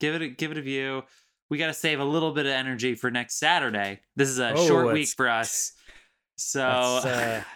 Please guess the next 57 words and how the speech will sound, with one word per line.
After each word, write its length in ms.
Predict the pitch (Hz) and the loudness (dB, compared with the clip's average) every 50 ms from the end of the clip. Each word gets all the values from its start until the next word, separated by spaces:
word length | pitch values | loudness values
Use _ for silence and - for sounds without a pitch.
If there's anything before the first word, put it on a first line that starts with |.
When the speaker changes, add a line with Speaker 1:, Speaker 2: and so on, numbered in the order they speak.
| - - | -14 -14
Speaker 1:
<laughs> 220 | - - - - | -14 -12 -12 -10
Speaker 2:
next 180 | 123 117 - - | -10 -10 -8 -6
Saturday's 340 | - 147 139 135 127 120 110 | -4 -4 -2 -2 -2 -2 -2
gonna 140 | 120 131 135 | -2 -2 0
be 60 | 120 | -2
Speaker 1:
uh, 40 | 113 | -4
Speaker 2:
off 80 | 110 | -4
the 100 | - 110 | -6 -6
hook. 100 | 107 110 | -4 0
Speaker 1:
Dave, 200 | - 180 185 156 | 0 0 2 2
are 40 | 139 | 2
you 120 | 139 135 | 2 4
ready? 260 | 139 139 151 160 - - - | 4 2 2 0 -4 -2 0
Are 60 | 143 | 0
you 100 | 139 131 | 2 2
ready 240 | 127 131 135 139 135 | 2 2 0 0 0
to 180 | 139 139 135 | 0 0 0
introduce 380 | 131 135 135 143 135 139 135 - | -2 -2 -2 -2 -2 -2 -2 -2
all 80 | 147 135 | -2 -4
the 60 | 131 | -4
films 380 | - 139 127 131 139 156 156 | -2 -4 -4 -4 -4 -4 -6
so 160 | - - 135 127 | -4 -4 -2 -2
that 160 | 127 127 120 | -2 -2 -2
Speaker 2:
All 60 | 123 | -2
Speaker 1:
everybody 280 | 127 104 107 127 123 123 123 | -2 -2 0 0 0 0 0
who 60 | 127 | 0
Speaker 2:
right. 80 | 120 120 | 0 -2
Speaker 1:
wants 220 | 120 127 117 - | -2 -2 -4 -6
to 220 | - - 147 147 151 | -6 -4 -4 -4 -4
can 380 | - - 143 123 120 120 117 110 | -6 -6 -6 -6 -6 -8 -8 -8
catch 220 | - - 127 - - | -6 -8 -8 -6 -6
up? 260 | 147 190 220 214 _ _ _ _ _ _ _ _ _ _ _ _ - - - | -8 -8 -8 -12 _ _ _ _ _ _ _ _ _ _ _ _ -16 -12 -8
Speaker 2:
Okay, 220 | 185 208 214 151 | -4 -4 -4 -2
so 180 | 123 - 151 151 | -2 -2 -2 0
what 160 | 151 190 208 | 0 0 0
we 80 | 185 147 | 0 -2
did 240 | 127 123 120 127 | -4 -4 -4 -2
was 380 | 127 127 127 127 113 - - - | 0 0 0 0 -2 -4 -6 -4
we've 240 | 127 127 127 113 - | -2 -2 -2 -2 -2
got, 360 | 135 131 131 135 - - - | -2 -2 -4 -4 -6 -8 -6
uh, 300 | 131 120 117 117 113 113 | -6 -4 -4 -4 -6 -6
we 140 | 113 113 110 | -4 -4 -6
have 240 | 104 110 113 107 - - - - _ _ _ _ _ _ _ _ _ _ _ _ _ _ _ _ - | -6 -6 -10 -12 -12 -16 -20 -20 _ _ _ _ _ _ _ _ _ _ _ _ _ _ _ _ -6
five 220 | - 180 190 165 131 | -4 -2 -2 -2 -4
of 60 | 120 | -4
us 160 | 117 107 - | -6 -6 -4
on 140 | 120 117 110 | -6 -6 -6
the 60 | 110 | -6
show 260 | - - 113 107 107 | -6 -6 -6 -6 -6
next 260 | 107 110 107 104 - - | -6 -8 -8 -10 -8 -8
week. 260 | 107 117 139 _ _ _ _ _ _ _ _ _ _ - | -8 -8 -8 _ _ _ _ _ _ _ _ _ _ -10
Uh, 380 | 113 113 113 113 113 113 117 113 | -10 -8 -6 -6 -6 -6 -4 -4
we 140 | 123 120 | -4 -4
gave 200 | 117 127 131 135 | -4 -4 -4 -4
our 100 | 135 131 | -4 -4
two 180 | 123 - 147 143 | -4 -4 -4 -4
guests 580 | 135 135 135 139 - - - - - - - | -2 -2 -4 -4 -6 -10 -10 -10 -10 -10 -8